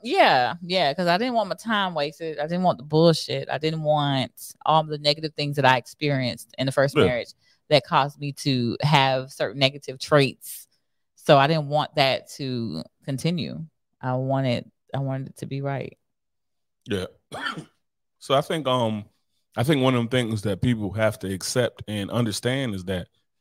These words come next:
Speaker 2: with all of these rights that you have, there's an inherent responsibility, right? Like, I have the right to defend myself,
Speaker 1: Mm-hmm.
Speaker 2: but there's a, there is a, like, a known responsibility. For instance, if we, if, if we in the gym and, um,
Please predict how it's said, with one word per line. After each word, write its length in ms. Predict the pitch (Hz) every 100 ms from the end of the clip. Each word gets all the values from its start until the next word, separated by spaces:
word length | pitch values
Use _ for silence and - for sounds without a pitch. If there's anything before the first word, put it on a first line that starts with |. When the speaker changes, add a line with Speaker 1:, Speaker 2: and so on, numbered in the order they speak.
| _
Speaker 2:
with 140 | 107 117
all 200 | 135 147
of 60 | 139
these 200 | 131 104
rights 380 | 120 160 -
that 180 | 127 113
you 80 | 113
have, 460 | 127 151 127 90 - - -
there's 280 | 107 139 120
an 60 | 120
inherent 400 | 123 143 147 101
responsibility, 800 | - 139 131 113 135 180 101 92
right? 220 | 113 139 - - -
Like, 120 | 110
I 20 | 135
have 180 | 147
the 100 | 131
right 200 | 120 135
to 60 | 127
defend 300 | 113 170 180
myself, 420 | 120 - 107 -
Speaker 1:
Mm-hmm. 200 | 160 127 - _ 139
Speaker 2:
but 160 | 156
there's 240 | 170 185 160
a, 140 | 135 131
there 260 | 165 190
is 240 | 180 160 131
a, 140 | 120 110 95
like, 340 | 120 120 107
a 180 | 110 117
known 380 | 117 156 180 160
responsibility. 680 | 139 156 156 135 151 160 -
For 80 | 214
instance, 480 | 170 - 78 - - _ _ _ _ _ _ _
if 120 | 143
we, 180 | 139 214
if, 140 | 151 139
if 140 | 131 120
we 220 | 220 196
in 100 | 147
the 60 |
gym 340 | 117 101 82 - - _ _ _ _ _ _ _ -
and, 160 | 120
um, 460 | 113 107 101 95